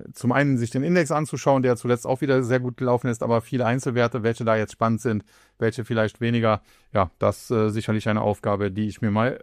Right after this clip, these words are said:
vornehmen sollte. Ja, und dann bin ich für heute auch mehr oder weniger durch. Es gab natürlich noch ein paar andere Themen am Markt. I B M hat Confluent, äh, oder will Confluent übernehmen. Man hat sich da geeinigt, man zahlt einunddreißig U-S-Dollar je A-,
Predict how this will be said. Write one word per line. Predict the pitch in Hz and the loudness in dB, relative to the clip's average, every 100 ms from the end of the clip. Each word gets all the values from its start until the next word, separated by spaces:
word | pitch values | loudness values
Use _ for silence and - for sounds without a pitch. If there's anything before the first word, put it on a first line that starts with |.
| - | -14
vornehmen | - 151 127 104 95 | -2 2 4 4 0
sollte. | 90 90 - 110 _ _ - _ _ - | -2 -4 -6 -12 _ _ -20 _ _ 2
Ja, | 156 | 4
und | 135 123 | 4 4
dann | 156 190 196 | 4 4 2
bin | 156 196 | 2 2
ich | 185 - | 0 -2
für | - | 2
heute | 156 175 175 | 2 2 2
auch | 160 147 | 0 0
mehr | 151 156 | 0 0
oder | 143 | 0
weniger | 139 139 | 0 0
durch. | 120 147 202 | 2 4 2
Es | 165 | 0
gab | - 160 | -2 -2
natürlich | 143 156 131 | -2 -4 -4
noch | 151 135 | -2 0
ein | 131 | -2
paar | 113 131 131 | 0 0 0
andere | 147 180 175 165 | 0 0 0 -2
Themen | 165 160 | -2 -2
am | 147 139 | 0 0
Markt. | 143 147 | 0 0
I | - 127 | -2 -2
B | 131 | -2
M | 139 131 | -2 -2
hat | 117 | -4
Confluent, | - 170 - 160 151 151 - _ _ _ - | -4 -4 -2 -2 0 -4 -8 _ _ _ -4
äh, | 139 135 | -2 0
oder | 135 110 104 | 0 -2 0
will | 151 | -2
Confluent | 156 156 151 143 139 | 0 -2 0 0 0
übernehmen. | 120 127 156 | 2 2 2
Man | 135 | 2
hat | 117 123 | 2 0
sich | 131 | 0
da | 131 | 2
geeinigt, | 123 139 156 - | 2 2 0 -2
man | 127 | -2
zahlt | - 131 | 0 0
einunddreißig | - 131 143 135 123 135 | 2 0 0 0 -2 0
U-S-Dollar | 127 120 127 120 | 0 2 2 2
je | 120 127 | 4 2
A-, | - - | 0 -6